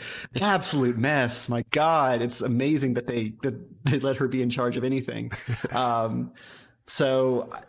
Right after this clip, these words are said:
Speaker 1: so I understand that. I mean, I just, there's just so much anime out there. I'm always, I always appreciate being just, like,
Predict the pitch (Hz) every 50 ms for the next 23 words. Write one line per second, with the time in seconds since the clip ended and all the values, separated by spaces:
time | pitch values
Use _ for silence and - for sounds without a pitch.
0 | - - - - 160 151 160 190 185 180 175 - 156 135 127 123 117 110 104 110
1 | - - - - - 175 - 185 220 202 180 139 - - - - - - - -
2 | - - - - - - _ - 160 190 180 202 208 170 - - 156 151 156 156
3 | 147 - 123 - 131 127 127 131 135 139 143 135 139 139 - 151 147 151 147 -
4 | 135 135 - - 135 135 139 143 143 139 139 131 - - 143 139 123 127 135 135
5 | 135 135 123 120 - - 139 131 120 - 143 127 123 135 120 135 127 131 131 135
6 | 123 131 127 - 131 127 123 120 123 -